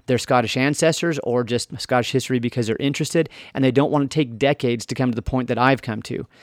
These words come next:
like I have. They can speed up the process in a few short hours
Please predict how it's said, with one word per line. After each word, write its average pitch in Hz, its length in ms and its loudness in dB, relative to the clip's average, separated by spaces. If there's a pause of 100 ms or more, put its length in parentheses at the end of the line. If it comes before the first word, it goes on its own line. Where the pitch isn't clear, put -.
(580)
like 113 220 4
I 131 140 8
have. - 380 -4 (500)
They 127 120 -2
can 107 200 -8
speed - 440 4
up - 80 6
the 127 60 -2
process 123 540 2
in 113 80 -4
a - 20 -16
few 123 160 -4
short 110 260 -2
hours 110 400 0